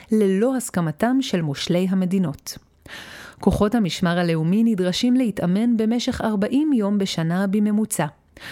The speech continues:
חשוב להדגיש שהיקף זה נדרש להן, גם מכיוון שיחידות המשמר הלאומי לא נהנות מבסיס של שנות שירות סדיר מוקדמות, כמו למשל בצה"ל.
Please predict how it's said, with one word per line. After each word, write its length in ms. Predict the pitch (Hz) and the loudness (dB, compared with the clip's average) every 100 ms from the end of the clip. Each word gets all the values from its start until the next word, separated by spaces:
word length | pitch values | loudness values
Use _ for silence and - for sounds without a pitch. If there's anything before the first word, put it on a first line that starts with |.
| - - | -18 -6
חשוב 360 | - 190 196 190 | -2 0 2 2
להדגיש 640 | 165 156 170 214 202 - | 0 0 0 0 0 -2
שהיקף 440 | 170 151 - 202 - | -2 0 -2 -2 -2
זה 240 | 160 220 | -2 0
נדרש 460 | 220 160 165 226 262 | 2 0 0 0 0
להן, 300 | 240 247 254 - - 208 | 2 2 0 -4 -4 2
גם 180 | 262 | 4
מכיוון 440 | 285 - 175 185 220 | 2 2 0 0 0
שיחידות 560 | - 208 - 185 220 | 0 -2 0 0 0
המשמר 420 | 214 160 - 190 208 | 0 -2 0 0 0
הלאומי 540 | 196 185 190 233 247 | 0 0 2 2 0
לא 240 | 262 277 311 | 0 0 2
נהנות 420 | 262 214 180 165 | 2 2 0 0
מבסיס 560 | 185 165 165 - 226 - | 0 0 -2 -2 -2 -2
של 160 | 180 | -4
שנות 300 | 170 - 185 | -4 -2 -4
שירות 340 | - 180 165 180 | -2 -2 -2 -2
סדיר 380 | - 165 170 170 | -4 -2 -2 0
מוקדמות, 640 | 165 180 214 226 151 - - - - | -2 0 2 2 -2 -8 -18 -16 0
כמו 180 | 196 160 | 2 4
למשל 540 | 180 196 - 151 147 170 | 0 -2 -4 -2 -4 0
בצה"ל. 540 | 202 - 226 175 147 | -2 0 -2 0 -4